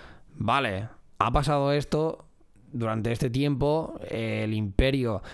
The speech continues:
no ha acabado de palmarla, por lo tanto, ahora es la nueva orden, no sé qué". Y tienes todo esto y los rebeldes, pues, siguen siendo, bueno, ahora son la resistencia porque es eso, porque quedan cuatro contados. Es como, vale,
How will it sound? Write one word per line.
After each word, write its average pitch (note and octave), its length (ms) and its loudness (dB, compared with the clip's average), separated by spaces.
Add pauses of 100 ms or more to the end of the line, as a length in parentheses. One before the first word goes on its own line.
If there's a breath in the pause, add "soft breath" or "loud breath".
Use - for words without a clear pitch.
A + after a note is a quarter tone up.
(140 loud breath)
no A#2 200 0
ha A#2+ 40 0
acabado B2+ 320 2
de C3 100 2
palmarla, D#3+ 640 2
por C3 140 0
lo A#2+ 140 0
tanto, A#2+ 480 2
ahora A#2 160 2
es A#2 80 -2
la A#2+ 120 0
nueva A#2+ 300 2
orden, D3 300 2
no C3+ 80 0
sé B2 160 -2
qué". D3 260 0 (500 loud breath)
Y G#2 120 -4
tienes B2 280 0
todo C3+ 260 2
esto C#3+ 160 0
y - 20 2
los C3 160 2
rebeldes, B2+ 400 0
pues, B2 200 0
siguen B2 220 0
siendo, B2+ 460 0 (140)
bueno, G#2+ 320 0
ahora G#2+ 160 0
son B2 180 -2
la C3 80 2
resistencia B2 560 0
porque B2 240 0
es A2+ 80 -2
eso, C3 120 -2
porque G#2 240 -2
quedan A2+ 280 -2
cuatro A#2+ 380 -2
contados. G#2 640 -4 (680 loud breath)
Es - 60 -12
como, G#2 240 -2
vale, A#2 360 0